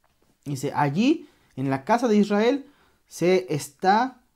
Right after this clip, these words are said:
pervirtiendo Efraín y se impurificó Israel".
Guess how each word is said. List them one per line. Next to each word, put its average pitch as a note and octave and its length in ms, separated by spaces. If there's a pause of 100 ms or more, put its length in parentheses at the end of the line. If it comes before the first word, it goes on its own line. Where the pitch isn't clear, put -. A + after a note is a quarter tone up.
(640)
pervirtiendo E3 840
Efraín F#3 680 (120)
y C#3+ 80
se C#3 100
impurificó D#3 680
Israel". G3 580